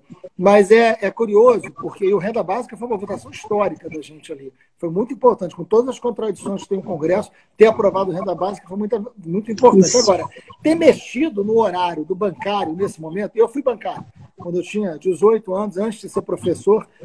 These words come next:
Speaker 1: eu fui bancário. Assim, no momento em que os bancos estão dando entrevista, né?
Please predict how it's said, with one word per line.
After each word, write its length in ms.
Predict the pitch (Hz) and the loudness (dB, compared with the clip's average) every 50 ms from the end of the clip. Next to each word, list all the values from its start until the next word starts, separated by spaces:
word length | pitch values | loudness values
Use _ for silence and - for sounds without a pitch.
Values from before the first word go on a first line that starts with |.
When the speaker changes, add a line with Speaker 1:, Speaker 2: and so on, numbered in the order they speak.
| - - - | -16 -4 2
Speaker 1:
eu 120 | 196 190 | 2 2
fui 160 | - - 226 | 2 2 0
bancário. 480 | 202 208 214 208 - 180 156 143 135 - _ _ - - _ _ - - - - - - | 2 2 0 0 0 -4 -4 -4 -6 -10 _ _ -16 -16 _ _ -20 -20 -18 -16 -12 -4
Assim, 380 | 339 330 - - 285 226 208 - _ _ - | -4 -4 0 0 0 0 0 -2 _ _ -2
no 160 | 240 262 339 359 | 0 0 2 6
momento 680 | 359 277 226 226 247 330 339 294 - - 151 131 120 - _ _ - - - 175 | 6 6 8 8 4 4 2 -2 -4 -8 -16 -16 -16 -18 _ _ -12 -12 -10 -10
em 80 | 180 | -8
que 100 | 175 277 | -4 -2
os 140 | 285 233 165 | -2 -2 -2
bancos 500 | 180 170 190 240 285 320 311 - 262 190 | 0 4 6 6 6 6 2 -2 -6 -6
estão 220 | - - 262 247 | 0 0 0 2
dando 240 | 220 214 254 269 269 | 4 4 4 4 4
entrevista, 680 | 262 247 - 262 247 233 175 156 190 165 - - - - - 120 - - - - | -2 -4 -2 0 0 0 0 0 -6 -8 -8 -8 -14 -18 -16 -16 -16 -16 -14 -14
né? 440 | - - - 170 220 247 214 170 | -12 -10 -4 -2 0 0 0 -2